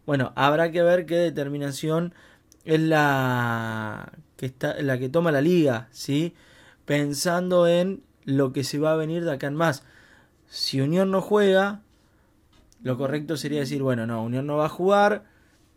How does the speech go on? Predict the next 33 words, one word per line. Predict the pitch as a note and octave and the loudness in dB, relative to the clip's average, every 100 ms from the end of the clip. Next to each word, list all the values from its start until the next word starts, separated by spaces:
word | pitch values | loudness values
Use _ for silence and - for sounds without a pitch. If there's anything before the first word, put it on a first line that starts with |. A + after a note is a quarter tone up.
| _ | _
quedó | - C#3 D3+ D#3 | -4 2 2 2
como | D3+ C#3+ | 0 0
que | |
Atlético | D3 D#3 D3+ C#3 | 0 0 0 0
tuvo | C3+ D#3 | 2 0
fecha | D3 E3 F#3+ | 0 2 2
libre | G3 G3+ G#3+ G#3 | 2 0 2 2
y | D3 | 2
de | |
acá | C3+ C3 | 2 0
en | D#3 | -4
adelante | D3 D3+ E3 E3 | -2 -2 -2 -4
todos | - D3+ C#3+ | -2 0 0
van | C#3+ | -2
a | C#3 | -4
tener | C3+ | -6
fecha | C3+ C3 C3+ | -6 -6 -2
libre | C#3 C#3 | -2 -2
ante | B2+ | -2
Unión". | C#3+ D#3 A2+ - - _ _ _ | 0 0 -2 -10 -20 _ _ _
Porque | - A2+ A#2+ | -12 -10 -8
si | - | -4
hay | B2+ | -4
que | |
empezar | C3 B2+ D3 | -4 -2 0
a | C#3 | 0
sumar | C3+ D3 | 0 -2
los | C3+ | -2
tres | C3 C3+ | -2 -6
puntos | - D3 C#3+ C#3 | -2 0 0 0
a | |
cada | C#3 C#3+ | 4 4
equipo, | C#3 D#3+ D3+ E3+ | 4 4 8 6